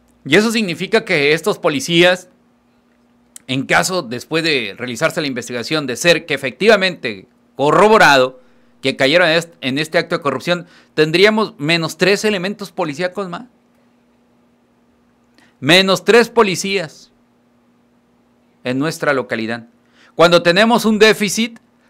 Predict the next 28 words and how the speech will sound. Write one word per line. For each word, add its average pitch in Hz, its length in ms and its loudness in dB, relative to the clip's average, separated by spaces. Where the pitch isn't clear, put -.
como 160 220 2
de 170 140 4
cincuenta 180 560 0
por 165 160 2
ciento 226 260 -2
de 220 60 -6
policías. 185 640 -10
Aquí 190 300 0
en 254 80 2
Ciudad 233 220 4
Obregón, 220 520 0
por 147 160 2
el 151 100 0
número 233 220 2
de 202 80 4
habitantes 185 480 -2
que 156 140 -4
tenemos, 139 580 -4
tendríamos, 214 1200 0
eh, 123 420 -4
que 180 100 2
tener 214 300 0
entre 175 240 -2
la 143 120 -2
tropa 226 520 0
mil 240 360 2
quinientos 226 720 0
elementos 208 1000 -4